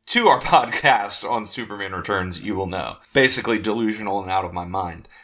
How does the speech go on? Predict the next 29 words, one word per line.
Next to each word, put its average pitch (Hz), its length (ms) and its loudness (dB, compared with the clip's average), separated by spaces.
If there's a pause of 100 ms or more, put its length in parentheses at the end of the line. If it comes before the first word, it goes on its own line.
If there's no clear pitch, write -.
(200)
So - 140 -6
you're 147 200 2
always 160 300 4
gonna 143 180 -2
have 107 280 -2
that. 95 120 -4
You're 104 140 0
always 113 180 0
gonna 113 140 -6
have 101 180 -4
the 95 80 -8
diehard 85 460 -2
fan 67 380 -12 (260)
that 104 220 0
is, 90 160 -8
like, 90 200 -6
just - 440 -10
stoked - 760 -6
to 85 100 -10
see - 180 -10
it. 50 200 -12
Second 120 540 -2
thought. - 480 -10 (160)
I 127 140 6
saw 143 200 2
Wonder 120 260 0
Woman 104 380 0
in 92 140 -8
theaters. - 640 -10